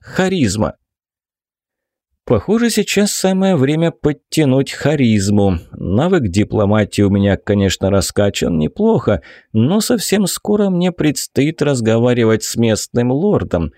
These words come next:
и переговоры эти будут явно непростые. К тому же для лидера отряда наёмников характеристика тоже весьма полезная. Как правильно заметил Бернард, удача рано или поздно может закончиться, и тогда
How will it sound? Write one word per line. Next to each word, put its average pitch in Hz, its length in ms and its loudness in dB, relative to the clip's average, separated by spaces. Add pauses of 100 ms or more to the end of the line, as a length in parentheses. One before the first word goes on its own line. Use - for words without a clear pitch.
(160)
и 110 140 2
переговоры 107 800 0
эти 101 280 -2
будут 104 340 0
явно 107 720 0
непростые. 135 880 0 (420)
К - 80 -20
тому 170 320 0
же 208 100 0
для 170 140 2
лидера 180 380 0
отряда 127 480 -2
наёмников 104 760 2
характеристика 120 960 0 (200)
тоже 196 340 0
весьма 127 420 -2
полезная. 113 720 0 (300)
Как - 280 -4
правильно 98 480 0
заметил 98 400 0
Бернард, 95 800 -2
удача 131 540 0
рано 185 280 0
или 156 220 -2
поздно 165 420 -2
может 131 300 2
закончиться, 123 920 -2 (260)
и 110 140 2
тогда 107 440 -2